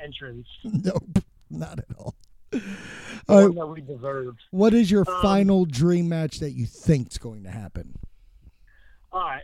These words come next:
Speaker 1: Well, so I, unfortunately, I've been thinking this for a while, and I think that we're probably gonna end up getting Roman versus Brock again for the Universal
Speaker 2: Yep.
Speaker 1: title at
Speaker 2: Yes.
Speaker 1: WrestleMania.
Speaker 2: Absolutely what we're <laughs> getting. Deal with it.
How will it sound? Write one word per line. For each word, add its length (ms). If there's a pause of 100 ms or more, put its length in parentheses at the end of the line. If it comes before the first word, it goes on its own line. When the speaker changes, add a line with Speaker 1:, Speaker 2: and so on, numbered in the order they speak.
Speaker 1:
Well, 400 (1500)
so 260
I, 480 (920)
unfortunately, 720
I've 80
been 100
thinking 180
this 80 (100)
for 100
a 100
while, 600 (720)
and 160
I 100 (200)
think 280 (360)
that 200
we're 120
probably 320
gonna 140
end 80
up 120
getting 480
Roman 520
versus 400
Brock 420
again 260
for 180
the 60
Universal 320
Speaker 2:
Yep. 180
Speaker 1:
title 420
at 100
Speaker 2:
Yes. 200
Speaker 1:
WrestleMania. 440 (360)
Speaker 2:
Absolutely 560
what 200
we're 100
<laughs> 60
getting. 400
Deal 240
with 180
it. 120